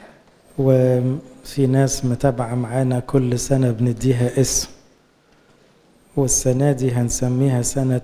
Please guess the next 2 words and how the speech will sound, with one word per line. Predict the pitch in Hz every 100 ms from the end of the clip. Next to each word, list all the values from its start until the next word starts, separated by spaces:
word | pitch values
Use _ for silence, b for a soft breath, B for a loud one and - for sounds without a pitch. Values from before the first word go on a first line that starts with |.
| -
اللسان. | 120 123 - - 123 120 117 117 80 - - _ b b b b b b b - - - - - - -
اللسان، | 131 127 139 131 165 156 135 117